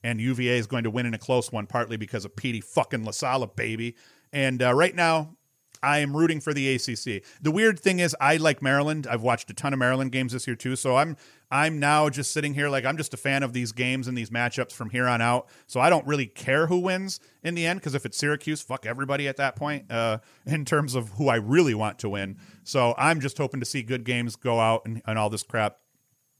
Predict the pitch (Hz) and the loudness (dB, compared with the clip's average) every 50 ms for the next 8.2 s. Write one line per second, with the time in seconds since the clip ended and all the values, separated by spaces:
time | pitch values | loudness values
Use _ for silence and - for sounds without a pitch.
0 | _ _ - _ _ - 143 143 - - 180 180 175 160 156 165 160 - 165 151 | _ _ -20 _ _ -2 0 0 0 2 2 2 4 4 2 2 2 0 -2 0
1 | 113 139 139 135 123 - 143 139 - _ - - - _ - 120 - - 147 135 | 2 2 2 2 2 0 -4 -6 -6 _ -20 -20 -20 _ -8 -8 -4 -2 -4 -2
2 | - 147 135 - 135 131 120 127 131 131 131 - 127 104 135 131 127 117 117 123 | -2 -6 -2 0 -2 0 2 4 2 2 2 0 -4 -2 0 0 0 0 0 -2
3 | 117 - - - 123 135 147 127 - - - 139 135 131 123 127 123 117 113 117 | -2 -2 -2 -4 -4 -2 -2 -4 -4 -2 0 0 0 2 2 2 2 4 4 2
4 | 120 113 123 127 120 - - 135 127 131 135 123 123 120 113 120 110 - - 110 | 2 2 0 -4 -4 -4 -4 -2 -2 -2 0 0 0 2 0 -2 -4 -4 -4 -4
5 | 110 104 - 113 104 104 113 104 127 113 - 117 117 110 110 107 113 107 107 123 | -4 -4 -6 -8 -4 -4 -4 -4 -4 -8 -6 -6 -6 -4 -2 -2 -2 -4 -4 -10
6 | 113 101 117 113 92 107 107 110 101 - _ - 110 104 107 107 - - - _ | -10 -8 -8 -10 -6 -6 -6 -6 -6 -8 _ -6 -6 -6 -6 -8 -14 -20 -20 _
7 | - 113 - - 143 135 123 - 131 117 - 120 110 110 113 120 117 - - 123 | -10 -10 -8 -2 -2 -2 -2 -2 -8 -8 -8 -8 -6 -6 -6 -6 -6 -8 -8 -8
8 | 117 113 107 | -8 -8 -10